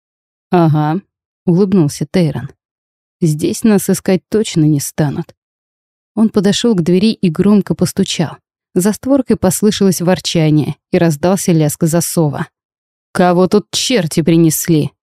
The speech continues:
Высунул нос на улицу мужик, заросший до самых глаз черной бородой. «Демона!»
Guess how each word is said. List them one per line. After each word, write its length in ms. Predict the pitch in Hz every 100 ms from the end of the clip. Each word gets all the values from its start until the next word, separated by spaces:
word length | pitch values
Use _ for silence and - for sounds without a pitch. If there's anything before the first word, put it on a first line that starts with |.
| _ _ _ _
Высунул 540 | 139 214 - 180 160
нос 280 | 165 196 -
на 140 | 170
улицу 420 | 160 208 185 - 165
мужик, 540 | 160 156 - 226 - _
заросший 560 | 170 185 226 233 -
до 160 | 180 175
самых 380 | - 233 226 175
глаз 360 | - 180 202 -
черной 400 | - 165 143 147
бородой. 480 | 147 156 147 151 - _ _ _ _ _ _ _ _
«Демона!» 760 | - 143 160 240 196 135 147